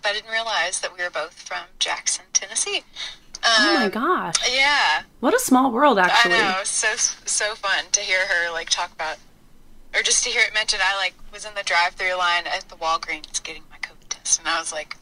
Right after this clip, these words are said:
Speaker 2: Mm-hmm. Good for you.
Speaker 1: whipped my head, head around so fast. I was like, "Jackson." Um, anyway,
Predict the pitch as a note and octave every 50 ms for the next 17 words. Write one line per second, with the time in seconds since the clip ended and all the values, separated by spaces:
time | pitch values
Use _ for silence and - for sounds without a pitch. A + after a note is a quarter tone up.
0 | - - - B3 G#3 F#3+ G#3+ A3 C4+ C4 G#3+ - - D4 D#4 B3+ G#3+ A#3+ C4+ -
1 | G#3 G3+ - - E4+ D4 - - - - - G3+ - A#3+ A3 A3 G#3+ G#3 G#3 A3
2 | A3 B3+ A#3+ A#3 - A3+ G#3+ A3+ - - A#3 A#3 - - - - - - - G#3+
3 | - - - - - - - - F#4 F#4 - - - F4+ - - _ - - -
4 | - - - - - - - - - - A3+ A3 G#3 G3 F#3 - - - - G#3+
5 | G3+ F3+ -